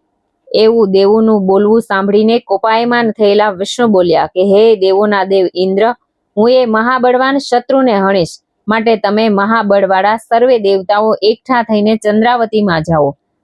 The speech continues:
આ પ્રમાણે વિષ્ણુએ કહ્યું, એટલે તે સર્વે દેવો વિષ્ણુને આગળ કરીને તેમની પાછળ ચાલ્યા.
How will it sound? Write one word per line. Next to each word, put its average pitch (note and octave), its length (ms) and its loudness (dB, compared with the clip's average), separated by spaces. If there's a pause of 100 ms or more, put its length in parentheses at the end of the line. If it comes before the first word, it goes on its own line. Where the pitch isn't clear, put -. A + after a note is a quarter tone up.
આ A3 160 -2
પ્રમાણે G3 480 0
વિષ્ણુએ G#3 500 0
કહ્યું, F#3 440 0
એટલે G#3+ 280 0
તે G3+ 180 0
સર્વે G#3 440 0
દેવો G3 340 2
વિષ્ણુને G#3+ 520 0
આગળ G#3 320 0
કરીને G3 400 -2
તેમની G#3+ 300 2
પાછળ G3+ 540 -2
ચાલ્યા. D3+ 520 -2